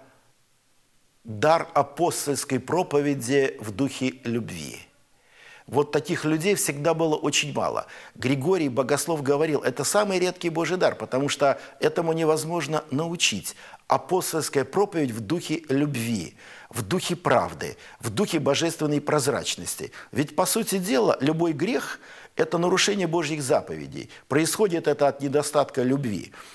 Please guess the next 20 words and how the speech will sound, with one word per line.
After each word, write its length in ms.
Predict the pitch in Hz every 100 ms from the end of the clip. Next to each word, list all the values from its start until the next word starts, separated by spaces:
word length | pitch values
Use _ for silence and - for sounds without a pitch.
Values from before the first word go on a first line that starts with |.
| -
Вот 320 | 123 180 -
не 80 | 156
хватает 560 | 156 190 202 226 175 123
любви 340 | 135 120 120 120
у 80 |
человека, 580 | 120 - 113 120 101 -
и 140 | - 143
он 160 | 170
уходит 320 | 180 208 196
с 60 | 104
дороги 480 | 120 135 120 104 -
любви. 520 | 110 131 117 95 71 - - -
И 100 | -
все 260 | - 196
свойства, 560 | - 180 190 156 - 110
заложенные 560 | 123 131 131 123 127
в 60 | 127
нем 180 | 139 123
от 100 | 120
рождения, 640 | 120 107 165 185 113 85